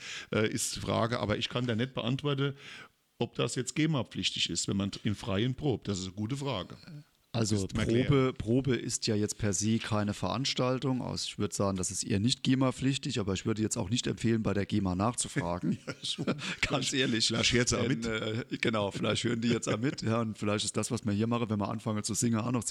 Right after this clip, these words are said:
Speaker 2: gema-pflichtig. Aber, äh, nee, also kann ich mir jetzt nicht vorstellen, aber, ähm,
Speaker 1: Ja.
Speaker 2: jo, ich kann mir viele Sachen nicht vorstellen, die plötzlich Realität werden. Deswegen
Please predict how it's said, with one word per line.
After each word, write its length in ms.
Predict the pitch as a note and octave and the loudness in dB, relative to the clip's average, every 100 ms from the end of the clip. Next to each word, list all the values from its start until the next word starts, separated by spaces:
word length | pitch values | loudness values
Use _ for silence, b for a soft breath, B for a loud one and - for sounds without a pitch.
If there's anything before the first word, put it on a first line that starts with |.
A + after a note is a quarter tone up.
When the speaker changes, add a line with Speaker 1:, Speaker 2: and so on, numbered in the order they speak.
| - | -4
Speaker 2:
gema-pflichtig. 640 | G#2+ F#2 F#2 G2+ - C3 - B B | -2 -2 -2 -4 -4 -4 -6 B B
Aber, 320 | - G2+ G2 F#2 B B B A2+ | -4 0 0 -2 B B B 0
äh, 220 | G2+ F#2 | 2 2
nee, 260 | F#2 F#2+ - | 0 0 -2
also 200 | A2+ G2+ - - | -2 -2 -4 0
kann 200 | B2 D3 | 2 2
ich 120 | - | 2
mir 120 | B2 | 0
jetzt 260 | A#2+ - A#2 | 0 0 0
nicht 220 | D3 - | -2 -4
vorstellen, 580 | - D3 F3 - C#3+ C#3 | 0 2 2 2 2 4
aber, 640 | C3+ B2+ G#2+ G#2+ G#2+ A#2 | 2 2 2 4 4 2
ähm, 560 | G#2+ G#2 G#2 G2+ G2+ G#2 - - - - | 2 2 2 2 0 -2 -6 -10 -12 -4
Speaker 1:
Ja. 240 | D#2 E2+ | -2 2
Speaker 2:
jo, 180 | G2+ - | 2 2
ich 100 | - | -2
kann 140 | - G#2+ | -2 -2
mir 100 | G#2 | -2
viele 200 | B2+ B2+ | -2 0
Sachen 200 | A#2+ A2 | 0 2
nicht 140 | A2+ | 0
vorstellen, 480 | A#2+ C3 - B2 A2+ B B - | 0 0 0 0 -2 B B -4
die 100 | - | 0
plötzlich 460 | A#2+ - - - | 0 0 -2 0
Realität 520 | A2+ G#2+ G#2 A2+ B2 | 0 0 0 0 0
werden. 340 | A2+ A2+ A#2 G#2+ B B B | 0 0 -2 -8 B B B
Deswegen 540 | A2+ A#2+ A2 A#2 G#2+ | 0 2 4 2 0